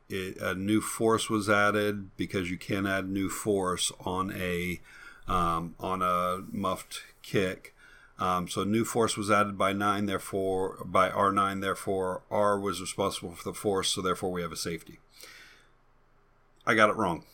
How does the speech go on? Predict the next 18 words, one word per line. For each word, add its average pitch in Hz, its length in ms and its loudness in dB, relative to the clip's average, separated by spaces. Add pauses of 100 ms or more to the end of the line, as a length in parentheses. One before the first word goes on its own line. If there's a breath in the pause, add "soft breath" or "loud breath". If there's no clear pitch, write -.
(260 soft breath)
So 139 200 4
let's, 175 280 8
let's 170 280 6
talk, 151 440 0
let's 143 280 0
go 156 180 4
through 139 420 4
step - 360 0
by 113 180 4
step - 540 2 (580)
what 110 380 2
happened 110 560 2
and, 98 280 -2
and 92 240 -6
where 98 220 -2
we're 92 160 -6
gonna 92 200 -4
go. 85 240 -10